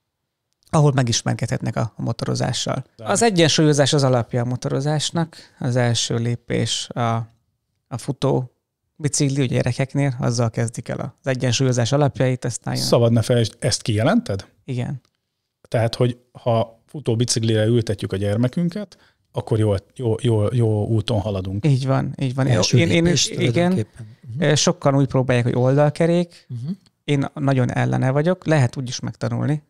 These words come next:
Speaker 1: csak hát ugye egyszer megtanul oldalkerékkel menni, egyszer
Speaker 3: Aztán
Speaker 1: utána
Speaker 3: még.
Speaker 1: anélkül.
Speaker 3: Mhm.
Speaker 1: <laughs> Tehát, hogy szerintem az, az nem. Ha bemegyek egy, ö, egy jobbkezes utcába, vagy bármilyen kereszteződésben, ahol még elsőbségem nincs, mindig a féken van a kezem, számítok arra, hogy bármi történhet. És ez nem a félelem, csak ez az elővigyázatosság.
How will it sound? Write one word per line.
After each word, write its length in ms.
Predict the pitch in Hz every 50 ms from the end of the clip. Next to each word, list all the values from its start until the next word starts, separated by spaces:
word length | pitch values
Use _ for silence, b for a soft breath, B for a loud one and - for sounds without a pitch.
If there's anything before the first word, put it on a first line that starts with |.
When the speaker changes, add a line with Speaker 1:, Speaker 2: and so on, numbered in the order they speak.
| _ _
Speaker 1:
csak 200 | - - 131 -
hát 160 | - 131 -
ugye 140 | - 123 131
egyszer 240 | 131 127 - - 123
megtanul 360 | 123 120 - - - 120 123
oldalkerékkel 680 | 135 135 139 139 131 127 - 135 127 123 - - 127 123
menni, 240 | 127 123 120 127 -
egyszer 300 | 127 123 - - 131 123
Speaker 3:
Aztán 180 | 110 - - -
Speaker 1:
utána 180 | - 127 123
Speaker 3:
még. 100 | 123 123
Speaker 1:
anélkül. 400 | 131 135 151 151 - 120 - 208
Speaker 3:
Mhm. 80 | 165 185
Speaker 1:
<laughs> 40 | -
Tehát, 140 | 147 135 -
hogy 120 | 160 143
szerintem 460 | 123 139 139 135 131 123 - 135 139
az, 180 | - - 135 - -
az 140 | - 123 117
nem. 280 | 123 139 151 165 170 170 - _ _ _ _
Ha 120 | - 147 143
bemegyek 420 | 143 160 156 143 127 123 - -
egy, 260 | 127 120 120 - 135
ö, 200 | 135 123 131 131 - - -
egy 200 | 131 120 117 -
jobbkezes 500 | 143 151 - - - 147 151 147 - -
utcába, 420 | 139 - - - 147 143 139 139
vagy 160 | 131 127 123
bármilyen 360 | 131 160 170 175 151 143 135
kereszteződésben, 640 | 120 139 131 135 123 - 135 120 127 127 123 127 131 135
ahol 260 | - 147 131 135 139
még 160 | 139 135 127
elsőbségem 720 | - 156 160 143 - 139 123 - - 131 123 127 123 123
nincs, 300 | 127 131 135 123 - -
mindig 320 | 202 180 202 175 151 127
a 60 | 135 123
féken 440 | - - 131 123 - - 127 123
van 100 | 127 131
a 80 | 131 123
kezem, 360 | - 135 127 131 143 170 180
számítok 480 | 160 - - 156 139 131 120 131 123 -
arra, 180 | 135 135 139
hogy 140 | 135 131 127
bármi 380 | 123 123 143 139 123 - 123 120
történhet. 640 | - 135 131 117 - - - 123 123 127 - -
És 180 | - - - -
ez 80 | 151
nem 140 | 165 185 175
a 80 | 147 147
félelem, 460 | - - 151 160 185 214 226 220 185
csak 240 | - - - - -
ez 100 | 151 139
az 120 | 135 131
elővigyázatosság. 960 | 131 127 127 127 123 127 123 - 127 123 120 - 127 127 - - - - -